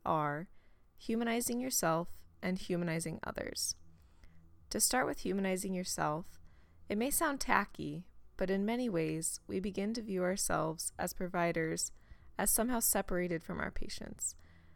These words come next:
I know I have thought things like, "Wow, I can't believe he made that choice," or, "I can't believe that that happened to them," or, "I'm not like that when I get older,"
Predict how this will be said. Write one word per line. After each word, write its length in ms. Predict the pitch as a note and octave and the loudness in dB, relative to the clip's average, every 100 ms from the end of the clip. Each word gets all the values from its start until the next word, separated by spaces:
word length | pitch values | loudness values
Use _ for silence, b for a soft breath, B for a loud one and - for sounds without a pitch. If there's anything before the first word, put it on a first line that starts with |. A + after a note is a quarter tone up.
| b - | b 0
I 100 | G3+ | 4
know 160 | A3+ | 6
I 180 | A3 G3+ | 8 8
have 180 | A#3 F#3+ | 6 4
thought 280 | F3+ - - | 4 4 0
things 400 | D#3+ E3 E3+ D#3+ | -2 -2 -2 0
like, 360 | D3+ D3 - - - - | 0 0 -6 -18 -12 0
"Wow, 320 | G3+ B3 F3+ | 4 6 4
I 80 | - | 2
can't 300 | - F#3 G3+ | -2 -2 0
believe 240 | G3+ G#3 | 0 0
he 120 | - G#3+ | 0 0
made 200 | G3 G3 | 2 2
that 180 | G3 | 0
choice," 580 | - - G3 - - - - | 0 2 2 2 2 2 2
or, 340 | E3+ D#3+ D#3+ b b b b | 2 2 0 b b b b
"I 40 | F3+ | -4
can't 340 | - F#3+ G#3+ | 0 2 4
believe 360 | - G#3 A3 G#3 | 4 4 4 2
that 160 | A3+ | 2
that 180 | A3+ G3+ | 4 4
happened 460 | G3+ - G#3 A3 G3+ | 4 4 4 6 2
to 80 | D3 | 2
them," 380 | - - E3+ - B B B - | 0 0 -2 -6 B B B 4
or, 140 | B3+ | 6
"I'm 100 | A#3 | 8
not 160 | A#3+ A3 | 6 4
like 240 | G3 - | 2 6
that 220 | A3+ B3+ | 6 8
when 100 | F3+ | 6
I 160 | G#3 D4 | 4 4
get 160 | G3+ | 4
older," 480 | D#3+ D#3 D#3+ E3+ F#3+ | 4 4 2 2 0